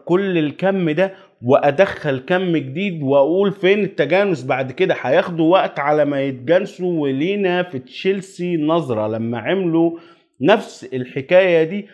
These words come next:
ما عرفوش يتجانسوا مع مدرب، آه، ممكن أنا بقول عليه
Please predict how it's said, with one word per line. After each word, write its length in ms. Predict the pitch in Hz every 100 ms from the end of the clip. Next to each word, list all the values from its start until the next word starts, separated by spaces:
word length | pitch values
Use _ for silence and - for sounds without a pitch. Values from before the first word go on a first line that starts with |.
| - _ -
ما 120 | 165
عرفوش 640 | 170 208 202 226 269 - 170
يتجانسوا 760 | 190 165 151 233 240 - 196
مع 340 | 185 165 151 160
مدرب، 640 | 160 160 214 196 165 135 - -
آه، 180 | 135 120
ممكن 520 | 120 117 - 113 110 117
أنا 200 | 113 107
بقول 400 | 107 - 135 113
عليه 520 | 113 117 131 -